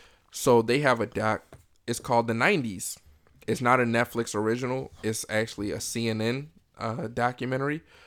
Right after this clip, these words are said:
but it just covers a lot of the topics and a lot of the happenings of the nineteen nineties, which is a era that a lot of people that probably listen to the podcast lived through. But it's just always cool to see what you lived through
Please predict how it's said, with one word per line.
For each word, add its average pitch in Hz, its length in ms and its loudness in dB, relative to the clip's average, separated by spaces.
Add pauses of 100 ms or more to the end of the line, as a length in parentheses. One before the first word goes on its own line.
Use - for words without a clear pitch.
(140)
but 127 160 4
it 120 100 6
just 117 180 0
covers 123 420 2
a 107 80 -4
lot 107 300 6
of 113 120 2
the 107 100 -2
topics - 920 -2 (680)
and 104 380 0
a 98 60 0
lot 107 220 4
of 110 100 -2
the 95 80 -2
happenings 104 640 -4
of 107 320 -4
the 107 80 -4
nineteen 101 460 -4
nineties, 127 480 -4
which 117 340 -2
is 113 200 -6
a 104 280 -2 (460)
era 117 260 4
that 110 160 2
a 104 60 -2
lot 107 260 0
of 107 160 -2 (320)
people 107 440 -8
that 101 180 -4 (380)
probably 107 340 -6
listen 107 240 -6
to 101 80 -10
the - 80 -10
podcast 104 500 -2
lived 113 220 0
through. 156 260 -4 (640)
But 131 140 4
it's 120 100 0
just 123 140 -2
always 135 300 4
cool 139 180 2
to 120 80 2
see 123 160 -4
what 117 180 -2
you 113 100 -2
lived 113 300 2
through 107 340 -2